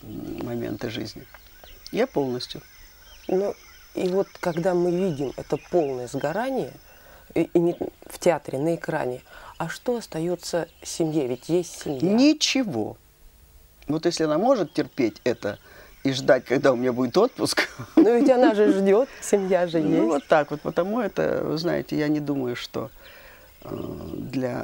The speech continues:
Speaker 1: актёров. Да это почитайте, э, для актрис.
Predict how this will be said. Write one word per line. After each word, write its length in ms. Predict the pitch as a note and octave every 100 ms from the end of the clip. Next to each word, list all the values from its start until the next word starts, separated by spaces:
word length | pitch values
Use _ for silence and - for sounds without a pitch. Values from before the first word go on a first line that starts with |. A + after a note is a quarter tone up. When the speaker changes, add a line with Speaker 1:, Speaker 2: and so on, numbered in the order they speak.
| -
Speaker 1:
актёров. 680 | - - - - C#3+ B2+ -
Да 220 | - G3+
это 140 | D#4+ E4+
почитайте, 680 | A3+ D4 C4+ - A2+ -
э, 640 | A#2 - G1+ G1+ G1+ G1+ C3+
для 160 | C3+ A#2+
актрис. 540 | - - G#3+ A3+ -